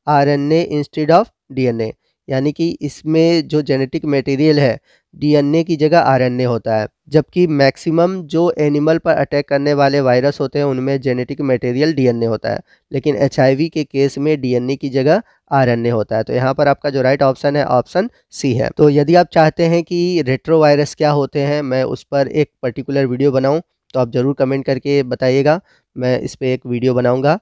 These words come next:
चलते हैं अगले क्वेश्चन की ओर। क्वेश्चन नंबर ट्वेंटी फ़ोर है, टीओ डायनर डिस्कवर्ड,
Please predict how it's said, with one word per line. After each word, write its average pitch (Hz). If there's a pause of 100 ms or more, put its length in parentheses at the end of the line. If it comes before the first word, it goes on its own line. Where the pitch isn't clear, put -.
(320)
चलते 147
हैं 165
अगले 156
क्वेश्चन 160
की 165
ओर। 165
क्वेश्चन 143
नंबर 151
ट्वेंटी 139
फ़ोर 160
है, 147 (300)
टीओ 170 (300)
डायनर 139 (280)
डिस्कवर्ड, 131